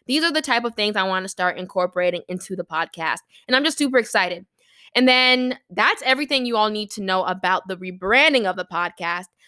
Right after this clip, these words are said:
just so you know as well. The podcast will still be posted every Monday. However, from now on,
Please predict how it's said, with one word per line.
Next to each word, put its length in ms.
just 220
so 80
you 140
know 160
as 140
well. 300
The 100
podcast 500
will 80
still 220
be 140
posted 480
every 200
Monday. 480
However, 880
from 220
now 260
on, 480